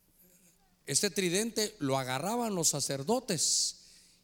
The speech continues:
y era para ir, hermano, poniendo la, la carne que ponían aquí de los, de los sacrificios, la iban ordenando. Con esto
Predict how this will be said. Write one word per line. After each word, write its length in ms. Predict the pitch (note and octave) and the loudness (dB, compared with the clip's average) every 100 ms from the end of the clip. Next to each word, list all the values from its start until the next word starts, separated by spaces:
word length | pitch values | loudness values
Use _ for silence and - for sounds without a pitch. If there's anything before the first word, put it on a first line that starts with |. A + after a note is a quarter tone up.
| _ - | _ -6
y 300 | C#3+ C3 - | -4 -4 -6
era 240 | D#3 F#3+ A3 | -2 -2 -4
para 360 | - E3 D3 | -4 0 0
ir, 320 | D#3 A3 C4 - - - _ | 0 0 -2 -8 -18 -20 _
hermano, 560 | - C#3+ E3+ F#3+ D#3+ - - | -4 -2 0 0 -2 -4 -4
poniendo 540 | C3+ C#3 E3+ G3+ G#3 | 0 2 0 2 2
la, 200 | D3+ C3+ | 2 -2
la 200 | B2+ A#2+ | -4 -4
carne 340 | D#3+ G3+ A3 E3 | -2 -2 -4 -6
que 120 | C#3 | -6
ponían 400 | C3+ C3 F3 D#3 | -4 -2 -2 -2
aquí 240 | B2+ F3+ | -4 -4
de 120 | F#3+ | -2
los, 360 | D#3+ C3+ - - - - - | -2 -2 -2 -4 -10 -20 -6
de 100 | B2+ | -2
los 140 | C3 | 0
sacrificios, 840 | D3 C3+ C3 C#3 A3 A#3 C#4 C4 - - - | -2 -2 -4 2 6 6 6 2 -2 -8 -2
la 140 | B2+ | 2
iban 280 | C#3+ F3 E3+ | 4 4 0
ordenando. 840 | D3 C3 B2+ C3 G3 C4 C4+ B3 - - - _ _ - | 0 0 0 2 2 0 -2 -4 -8 -20 -20 _ _ -2
Con 220 | E3+ F3+ | 0 2
esto 640 | D4+ - - F3 E3+ F3 | 6 6 4 2 2 -2